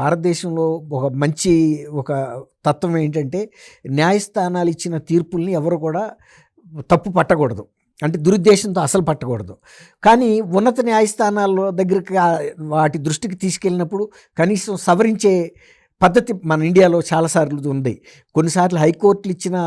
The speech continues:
తీర్పుల్ని నిర్ద్వందంగా సుప్రీంకోర్టు తోసిపుచ్చడమే కాకుండా అటువంటి తప్పుడు తీర్పులు ఇచ్చిన న్యాయమూర్తుల్ని జిల్లా కోర్టులకి రివర్షన్ మీద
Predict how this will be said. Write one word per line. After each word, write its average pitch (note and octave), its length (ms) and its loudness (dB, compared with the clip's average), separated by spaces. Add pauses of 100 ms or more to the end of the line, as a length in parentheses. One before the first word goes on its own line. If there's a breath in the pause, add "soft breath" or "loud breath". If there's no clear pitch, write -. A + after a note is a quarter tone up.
(340)
తీర్పుల్ని F#3+ 440 0 (100)
నిర్ద్వందంగా F#3+ 640 2 (420 soft breath)
సుప్రీంకోర్టు F#3+ 720 0 (280)
తోసిపుచ్చడమే F#3 720 0
కాకుండా F3+ 320 -2 (600 soft breath)
అటువంటి F3+ 500 2 (180)
తప్పుడు A3 380 2 (180)
తీర్పులు G3+ 360 2
ఇచ్చిన F#3+ 200 -2 (120)
న్యాయమూర్తుల్ని F3+ 760 0 (520 soft breath)
జిల్లా G#3 200 8 (100)
కోర్టులకి G3+ 500 2
రివర్షన్ G#3 440 2 (140)
మీద G3 120 4